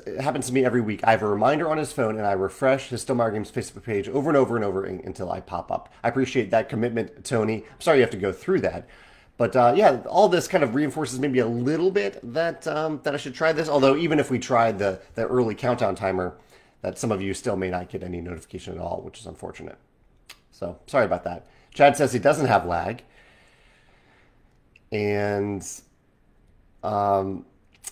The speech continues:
Carl's mentioning a little, little flash sale that we did. And, uh, Carl, yeah, I'll mention, I'll, I'll mention this real quick. Um, every year we send out a demographic survey at the end of the year, and it's, uh,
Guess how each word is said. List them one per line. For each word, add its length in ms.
Carl's 340
mentioning 340
a 60
little, 380
little 220
flash 440
sale 220
that 140
we 100
did. 280
And, 320
uh, 400
Carl, 220
yeah, 120
I'll 60
mention, 540
I'll, 200
I'll 60
mention 220
this 140
real 320
quick. 420
Um, 460
every 320
year 180
we 140
send 340
out 400
a 60
demographic 880
survey 540
at 100
the 60
end 120
of 80
the 80
year, 260
and 80
it's, 220
uh, 100